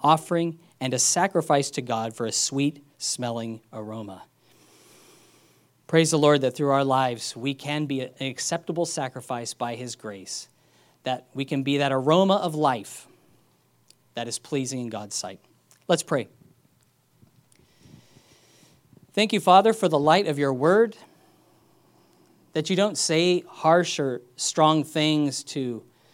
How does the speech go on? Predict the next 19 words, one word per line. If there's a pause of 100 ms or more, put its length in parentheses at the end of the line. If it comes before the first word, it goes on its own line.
(1160)
to
browbeat
or
humiliate, (540)
but
you
speak
the
truth. (580)
And
I
pray,
Lord,
we
would
be
humbled
before
you,